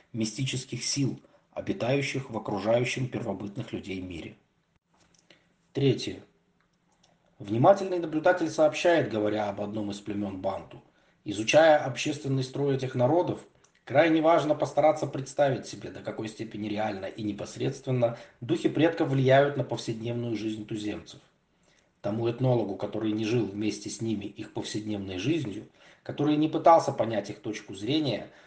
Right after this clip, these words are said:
будет трудно отвести этому влиянию то место, которое оно занимает». То же самое можно сказать по поводу большинства низших обществ. Отцы и иезуиты Новой Франции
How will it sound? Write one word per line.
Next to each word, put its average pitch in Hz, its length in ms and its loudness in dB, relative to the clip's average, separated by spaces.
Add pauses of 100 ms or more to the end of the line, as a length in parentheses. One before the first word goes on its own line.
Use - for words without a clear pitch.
(140)
будет 165 340 -2
трудно 143 480 -2 (140)
отвести - 480 -4
этому 101 300 0
влиянию 127 540 4
то 101 160 -4
место, 107 440 -6
которое 90 420 -8
оно 92 200 -4
занимает». 98 560 -6 (1500)
То 147 140 0
же 156 100 2
самое 139 380 6
можно 104 260 -4
сказать 110 340 -6
по 117 80 -2
поводу 110 340 -4
большинства 120 560 4
низших - 400 -8
обществ. - 460 -14 (560)
Отцы 160 380 -2
и 160 220 4
иезуиты 151 380 2
Новой 139 280 6
Франции 147 600 4